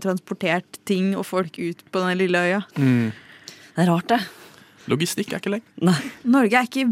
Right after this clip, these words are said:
Speaker 1: bygd for, eh, sånn, den, den, <laughs> den norske infrastrukturen er ikke nødvendigvis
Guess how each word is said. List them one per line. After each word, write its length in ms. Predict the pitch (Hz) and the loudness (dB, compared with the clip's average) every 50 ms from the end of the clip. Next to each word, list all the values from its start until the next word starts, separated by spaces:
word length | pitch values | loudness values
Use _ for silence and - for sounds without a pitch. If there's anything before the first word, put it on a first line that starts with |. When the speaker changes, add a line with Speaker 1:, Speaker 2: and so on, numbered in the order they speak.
| 202 196 | 0 -2
Speaker 1:
bygd 460 | 226 240 269 254 277 247 226 220 - 202 | -2 -2 0 2 2 2 2 0 -2 -2
for, 240 | - 262 240 240 | -2 0 2 2
eh, 640 | 247 240 226 240 240 233 233 226 226 233 233 233 226 226 - 226 | 2 4 4 4 6 6 6 6 8 8 6 6 4 2 0 0
sånn, 140 | 220 254 240 226 226 | 2 4 4 4 4
den, 160 | 226 233 226 | 4 4 2
den, 220 | - 214 247 262 277 226 - - 262 226 - | 2 2 4 4 4 4 2 2 2 2 0
<laughs> 280 | - - - - - | -6 -18 -18 -12 -4
den 140 | - 240 247 | 0 2 4
norske 260 | 277 269 - - - | 4 4 2 0 0
infrastrukturen 800 | 214 214 208 196 202 196 196 - 220 202 202 208 - 240 214 233 | 0 2 2 2 0 -2 -2 -2 -2 -4 -4 -2 -2 0 2 2
er 140 | 233 220 208 | 2 0 -2
ikke 160 | - 226 226 233 | -2 0 0 2
nødvendigvis 880 | 247 240 214 208 196 196 185 180 180 180 - 208 208 202 208 226 196 | 2 2 2 0 0 0 -2 -2 -4 -2 0 2 2 4 2 2 0